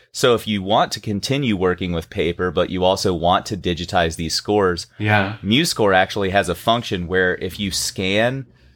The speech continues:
Speaker 1: a picture of the music notation, you have to be really clean when you're writing it out. It can't be sloppy handwriting.
Speaker 2: No.
Speaker 1: But if you,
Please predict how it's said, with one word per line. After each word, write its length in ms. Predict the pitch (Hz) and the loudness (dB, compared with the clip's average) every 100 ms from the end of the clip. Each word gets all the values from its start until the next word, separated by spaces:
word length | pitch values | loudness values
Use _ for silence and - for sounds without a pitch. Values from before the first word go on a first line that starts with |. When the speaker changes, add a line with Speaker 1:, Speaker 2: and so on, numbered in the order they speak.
| - - | -10 -2
Speaker 1:
a 160 | 87 | -2
picture 560 | - 113 - 139 135 - | 0 -2 0 -2 -2 0
of 260 | 95 101 101 | 2 2 2
the 60 | |
music 340 | 101 104 101 92 | -2 -2 -2 -4
notation, 560 | 85 - 78 76 78 | -6 -4 -6 -6 -8
you 120 | 82 | -2
have 200 | 101 123 131 | 2 2 0
to 60 | |
be 120 | 110 | -4
really 260 | 98 117 107 | -2 0 0
clean 560 | - - 143 147 143 123 | -2 -6 -2 -2 -2 -2
when 100 | 113 | 0
you're 140 | 104 | 2
writing 340 | 104 107 104 98 | 4 4 2 2
it 100 | 95 | 2
out. 200 | 78 73 | 2 0
It 120 | - | -4
can't 240 | 107 104 | -2 -2
be 100 | 98 | -2
sloppy 500 | - 104 98 101 101 | -4 2 2 2 -2
handwriting. 680 | 90 101 98 76 71 67 65 98 | -2 0 0 0 -4 -6 -8 0
Speaker 2:
No. 380 | 104 90 113 123 | 2 2 -4 -2
Speaker 1:
But 140 | 101 98 | 0 0
if 100 | 104 | 0
you, 380 | 101 98 92 | 0 0 -2